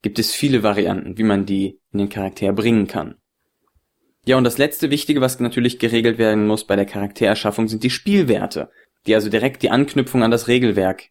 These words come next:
bieten. Und da geht es eben nicht mehr um, womit schlägt er sich herum, warum tut er das, was kann er überhaupt tun, sondern da geht es um,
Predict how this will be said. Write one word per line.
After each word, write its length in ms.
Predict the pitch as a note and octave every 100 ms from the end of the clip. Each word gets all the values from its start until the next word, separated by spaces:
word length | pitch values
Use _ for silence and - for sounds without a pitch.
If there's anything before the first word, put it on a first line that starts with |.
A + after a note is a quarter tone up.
| -
bieten. 500 | A2 G#2 A2+ C3+ - _ _ _ _ _ _ _ -
Und 720 | A#2 A#2 A2+ A2 A2 - -
da 100 | G#2+
geht 180 | G#2+ A#2+
es 140 | A#2+ B2
eben 480 | A2+ A2 A2 A2 -
nicht 220 | A#2 -
mehr 240 | A#2 A2
um, 280 | G#2+ G#2+ G#2 _ _ G2+
womit 320 | G#2+ C#3 -
schlägt 320 | D3 D3 D3
er 80 | B2+
sich 180 | A#2+ -
herum, 440 | A#2 A#2+ A#2+ A2+
warum 420 | - A2 A2+ D3+ D3+
tut 200 | D#3 B2
er 100 | A#2
das, 380 | A#2 A#2 - _ _ _ _ _ -
was 260 | B2 B2
kann 180 | - C#3+
er 100 | C#3+
überhaupt 460 | B2 B2 A#2+ A#2 -
tun, 280 | B2+ C3 B2+
sondern 280 | A#2 A2+
da 80 | G#2+
geht 240 | G#2 A2+ A#2
es 160 | A2+
um, 360 | - A2+ A2